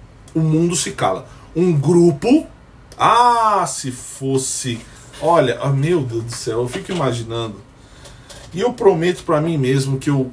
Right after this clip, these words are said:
que eu, eu e-, vou fazer os vídeos de forma calma. Tomar meu própolis aqui. Pessoal, você viu isso em algum outro lugar? Você viu isso em alguma notícia aqui do Brasil?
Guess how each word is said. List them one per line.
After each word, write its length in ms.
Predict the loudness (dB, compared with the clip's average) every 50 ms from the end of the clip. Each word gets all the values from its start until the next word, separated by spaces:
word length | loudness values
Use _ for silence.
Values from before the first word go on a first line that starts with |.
| -10
que 100 | -8 -6
eu, 80 | -4 -4 -4 -8 -14 -20 -10 -6
eu 200 | -4 -4 -4 -6 -8 -12 -16 -16
e-, 220 | -14 -10 -10 -10 -8
vou 240 | -6 -2 0 0 0
fazer 300 | 2 2 0 0 2 0
os 140 | 0 0 -2
vídeos 260 | -2 -4 -4 -4 -6
de 80 | -8 -6
forma 340 | -2 0 0 0 0 -2
calma. 440 | -4 -2 -2 -2 -2 -2 -6 -10 -14 -14 -12 -10 -10 -10 -12 -16 -20 -20 -20 -20 -16 -16 -16 -16 -18 -20 -20 -20 -20 -20 -20 -20 -14 -12 -10 -6
Tomar 220 | -4 -2 -2 0
meu 180 | 0 0 -2 -4
própolis 540 | -4 -2 0 0 0 -2 -6 -10 -10 -10 -12
aqui. 300 | -14 -12 -12 -14 -14 -14 -18 -20 -20 -18 -4 -4 -4 -4 -4 -10 -18 -20 -20 -20 -20 -20 -20 -20 -20 -10 -6
Pessoal, 500 | -4 -2 0 2 2 2 2 0 -6 -12 -20 -20 -20 -20 -20 -20 -20 -20 -20 -20 -20 -20 -20 -20 -20 -20 -20 -20 -20 -16 -4
você 280 | 0 0 2 2 0 0
viu 160 | 0 0 0
isso 240 | 0 0 -4 -4 -4
em 40 | -4
algum 180 | -4 -4 -6
outro 200 | -6 -8 -8 -10
lugar? 380 | -8 -6 -6 -6 -6 -8 -12 -18 -20 -20 -20 -20 -20 -20 -20 -20 -20 -20 -20 -20 -20 -20 -20 -20 -20 -20 -20 -20 -14 0
Você 360 | 2 4 4 4 2 0 0
viu 240 | 0 0 -2 -2 0
isso 280 | -2 -2 -2 -2 -2
em 20 | -2
alguma 280 | -2 0 0 0 0
notícia 460 | 0 0 -2 -2 -2 -4 -4 -4 -4 -4
aqui 100 | -4 -2
do 140 | -2 -2
Brasil? 520 | -2 -2 -2 -2 -4 -6 -4 -6 -6 -6